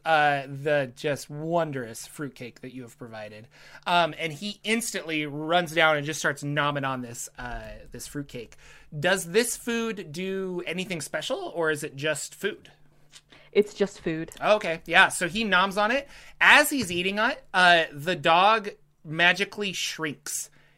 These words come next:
Speaker 1: as if this green, awful energy is leaving it, this demonic energy. Um, and it shrinks down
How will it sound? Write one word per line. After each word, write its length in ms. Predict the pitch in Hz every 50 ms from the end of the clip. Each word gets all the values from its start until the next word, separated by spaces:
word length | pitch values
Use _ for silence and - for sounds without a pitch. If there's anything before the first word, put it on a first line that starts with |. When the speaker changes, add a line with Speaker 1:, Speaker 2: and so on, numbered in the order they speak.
| _ _ -
Speaker 1:
as 240 | 156 160 165 143 160
if 200 | 180 175 - -
this 220 | 185 180 165 147
green, 560 | 160 151 160 151 156 170 180 190 185 185 180
awful 400 | 175 147 156 165 160 - 175 175 147
energy 420 | 143 147 156 156 143 135 156 151 147
is 140 | 139 143
leaving 500 | 151 143 135 139 147 147 147 151 143 131
it, 140 | 117 117 - 139
this 160 | 135 131 -
demonic 420 | 151 139 135 135 139 135 127 127
energy. 480 | 131 131 135 135 135 123 120 117 117 - - - - - _ _
Um, 260 | - 160 156 151 147 -
and 120 | - 156 165
it 140 | 156 -
shrinks 640 | - - - - - - 175 196 233 277 277 - -
down 560 | 165 151 156 151 151 147 147 147 147 151 147